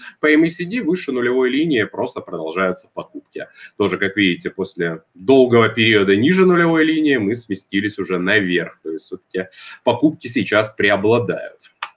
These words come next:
Далее, друзья, иена. Иена нас решила замучить, судя по всему, хотя грех жаловаться, мы обновили минимумы, то есть выполняли уже половину нашей цели.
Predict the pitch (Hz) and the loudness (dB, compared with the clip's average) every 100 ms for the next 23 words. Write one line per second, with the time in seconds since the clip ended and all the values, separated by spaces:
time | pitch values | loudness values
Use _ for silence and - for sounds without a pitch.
0 | - _ - 208 196 - 117 151 120 92 | -20 _ -20 -20 -18 -4 2 2 2 0
1 | 95 95 90 90 123 101 82 78 - 90 | -2 -2 -2 0 0 0 0 -8 -12 -6
2 | 117 170 143 123 131 110 107 123 117 104 | 0 0 0 -2 -2 -4 -6 -2 -2 -2
3 | 117 127 123 95 87 - 101 92 92 95 | 0 0 0 -2 -8 -8 -6 -4 -6 -8
4 | - 147 233 - 117 120 98 110 92 110 | -6 -4 -4 -4 -4 -4 -2 -2 -2 0
5 | 170 180 127 - 98 101 98 101 104 104 | 0 0 -2 -4 -2 0 0 0 -2 0
6 | 95 92 110 147 175 180 165 - 98 92 | 0 0 0 0 0 0 -4 -4 -4 -4
7 | 98 95 104 110 98 95 92 - 107 107 | -6 -4 -2 0 0 -2 -4 -4 0 0
8 | 107 95 92 90 - 87 - 95 95 127 | 0 -2 -2 -4 -6 -16 -4 0 0 0